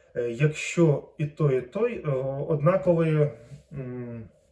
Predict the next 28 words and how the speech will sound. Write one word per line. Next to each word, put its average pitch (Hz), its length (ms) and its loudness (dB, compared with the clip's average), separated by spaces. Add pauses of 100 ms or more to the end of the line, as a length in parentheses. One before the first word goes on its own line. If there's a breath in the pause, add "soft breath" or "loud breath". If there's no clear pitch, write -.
(520)
а, 165 100 4
однакового 175 500 6
відвантаження. 139 640 0 (580 loud breath)
А, 123 560 -2 (280)
п-, - 80 -12 (120)
п-, - 280 -18
п-, - 60 -14 (100)
п-, 113 240 -6
ну, 160 80 6
звичайно, 175 540 2
якщо, 147 640 0 (140)
якщо 127 480 -4
ми 127 140 -2
ловимо, 123 600 -2
е, - 20 0 (440)
на 127 320 -2 (360 loud breath)
дальні 123 440 0
закидання, 185 640 -4 (360 loud breath)
то 143 120 2
краще 175 400 2
використовувати 147 840 -2 (100)
чаще - 480 2
поплавець, - 720 -4 (120)
е, 117 220 -8
при 131 140 -6
тому 165 300 2
ж - 80 -6
самому, 147 580 0